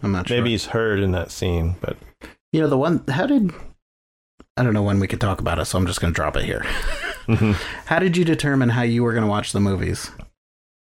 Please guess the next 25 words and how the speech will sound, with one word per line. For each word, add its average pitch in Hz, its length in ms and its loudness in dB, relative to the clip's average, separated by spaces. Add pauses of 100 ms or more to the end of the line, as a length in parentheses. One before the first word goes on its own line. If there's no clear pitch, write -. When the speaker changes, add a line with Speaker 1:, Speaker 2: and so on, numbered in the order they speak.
(320)
Speaker 1:
Like, - 360 -2
did 127 260 2
you 127 60 2
pick 143 240 0
an 123 80 2
order? 156 640 -2 (340)
Speaker 2:
I 117 80 0
picked 147 300 -2
the 131 100 0
ones 127 240 2
I 117 80 2
wasn't 107 340 0 (260)
that 101 200 -2
familiar 104 460 2
with 92 160 -2
first. - 520 -6
Speaker 1:
Okay. 113 260 0
Speaker 2:
For - 60 0
some 98 220 0
reason. 87 320 0 (220)
Like 101 160 0
The 101 80 2
Mummy. 98 500 2 (640)
Creature, 135 640 0
I 98 260 0